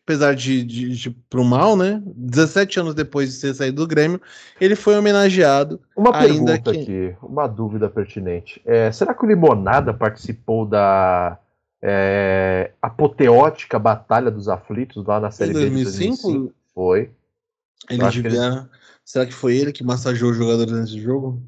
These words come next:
Speaker 2: Eu não sei, cara. Acho que ele deve, acho que ele devia tá fazendo parte ali, hein? Eu acho que ele tava lá na Batalha dos Aflitos, hein?
Speaker 1: Eu acho possível, cara.
Speaker 2: Ele devia, devia... ele tinha ali o quê? Uns sessenta e poucos anos?
Speaker 1: Dois mil, dezessete anos mais ou menos.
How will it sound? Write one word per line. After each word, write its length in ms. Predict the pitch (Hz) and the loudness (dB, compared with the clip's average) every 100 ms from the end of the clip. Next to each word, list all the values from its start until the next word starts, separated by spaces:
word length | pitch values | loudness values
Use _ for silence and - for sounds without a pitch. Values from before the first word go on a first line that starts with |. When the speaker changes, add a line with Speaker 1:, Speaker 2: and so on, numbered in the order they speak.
| _ _ _ | _ _ _
Speaker 2:
Eu 140 | 98 | -6
não 100 | 110 | -6
sei, 300 | 101 - 92 | -8 -4 -4
cara. 300 | 92 87 90 | -2 -2 -2
Acho 160 | 95 - | -2 -4
que 80 | 117 | -4
ele 80 | |
deve, 360 | 117 127 127 139 | 2 2 2 4
acho 120 | - - | 2 2
que 80 | |
ele 80 | 123 | -2
devia 360 | 123 127 123 127 | 2 2 2 -2
tá 320 | 127 139 139 | 2 2 2
fazendo 340 | 143 139 143 | 0 -2 -2
parte 460 | 151 - 143 135 - | -2 2 2 2 -2
ali, 260 | 151 139 120 | -2 -4 -4
hein? 160 | 120 - _ _ _ _ _ _ _ _ _ | -8 -16 _ _ _ _ _ _ _ _ _
Eu 160 | - 92 | -4 -2
acho 160 | 95 - | -2 -6
que 80 | |
ele 100 | 107 | -8
tava 300 | 110 110 107 | -2 0 0
lá 120 | 131 127 | 0 0
na 120 | 107 | 0
Batalha 340 | 101 95 95 | -2 0 -2
dos 100 | 92 | -2
Aflitos, 540 | 95 - 80 78 - 87 | -4 -6 -12 -16 -14 -16
hein? 140 | 90 _ _ _ _ _ _ | -16 _ _ _ _ _ _
Speaker 1:
Eu 80 | 143 | -4
acho 160 | 127 | -4
possível, 480 | - 190 - 110 104 | -10 -16 -8 -6 -6
cara. 220 | - - | -10 -10
Speaker 2:
Ele 120 | - 98 | -8 -8
devia, 320 | 101 113 110 | 4 6 6
devia... 300 | 107 110 113 | 4 4 4
ele 220 | 113 110 | 2 -4
tinha 160 | 120 113 | -4 -2
ali 160 | 110 | 0
o 60 | 107 | -2
quê? 200 | - 104 | 0 -2
Uns 240 | 95 92 | -2 -6
sessenta 440 | - 98 110 101 98 | -8 -6 -4 -4 -4
e 20 | |
poucos 420 | 101 98 95 90 | -2 -4 -4 2
anos? 640 | 113 143 98 92 - - - - - _ - | 4 4 -2 -10 -18 -20 -20 -20 -20 _ -20
Speaker 1:
Dois 280 | - 117 117 | -6 -2 0
mil, 120 | 123 | -2
dezessete 520 | 123 120 113 123 123 | -2 -4 -2 -2 0
anos 180 | 120 117 | -2 0
mais 160 | 117 113 | 0 0
ou 60 | |
menos. 440 | 110 110 107 - | -2 -2 -4 -8